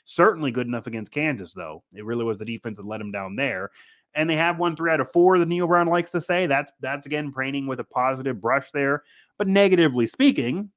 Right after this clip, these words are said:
it's three and three. You have the one conference win. You are what you are. You can't really change that. You have tough games ahead. Again, this is year four for Neil Brown. This is not year one. He likely is gonna be back regardless, though, because of the buyout, so it doesn't matter what we all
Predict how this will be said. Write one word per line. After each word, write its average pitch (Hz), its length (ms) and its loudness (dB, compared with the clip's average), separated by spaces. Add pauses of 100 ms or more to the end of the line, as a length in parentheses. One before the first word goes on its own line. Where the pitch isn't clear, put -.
(120)
it's 139 200 -2
three 160 260 2
and 113 140 -2
three. 143 440 0 (240)
You 139 120 -2
have 156 180 2
the 147 80 0
one 131 260 2
conference 113 520 -6
win. 95 240 -10
You 131 140 -2
are 135 200 2
what 117 260 -4
you 107 120 -8
are. 98 440 -4
You 104 160 -12
can't 127 300 -10
really 120 240 -8
change 135 460 -6
that. 87 260 -10 (220)
You 113 100 -6
have 131 260 -2
tough 131 280 -4
games 127 340 -4
ahead. 101 500 -6 (220)
Again, 127 240 -4
this 139 140 -6
is 98 160 -10
year 127 260 -2
four 143 400 2
for 135 140 -8
Neil 120 180 -4
Brown. 117 300 -4
This 101 120 -12
is 104 80 -10
not 117 280 -4
year 107 240 -8
one. 95 580 -8 (560)
He 143 340 -10
likely 139 440 0
is 120 80 -4
gonna 127 200 0
be 113 100 -4
back 127 280 -2
regardless, 117 560 2
though, 113 160 0
because 110 300 -2
of 90 80 -16
the 95 80 -10
buyout, 98 420 -2
so 107 120 -6
it 110 40 -4
doesn't 107 240 -6
matter 107 260 -6
what 98 160 -8
we 95 100 -12
all 82 200 -12